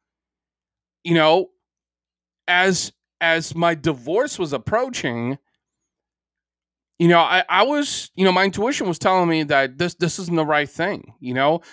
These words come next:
This isn't for you. It's not meant to be. As much as you thought it was,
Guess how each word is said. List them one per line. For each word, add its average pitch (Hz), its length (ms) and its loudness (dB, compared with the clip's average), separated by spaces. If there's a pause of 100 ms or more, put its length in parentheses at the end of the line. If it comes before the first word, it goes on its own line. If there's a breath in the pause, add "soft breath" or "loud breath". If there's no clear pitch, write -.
(120 loud breath)
This 180 180 0
isn't 240 220 2
for - 160 -2
you. 185 380 -2
It's 135 220 -4
not 190 200 2
meant 208 320 0
to 185 120 0
be. 127 360 -6 (800)
As 147 180 -2
much 226 220 0
as 214 160 -2
you 196 140 4
thought 220 400 4
it 165 100 0
was, 147 840 2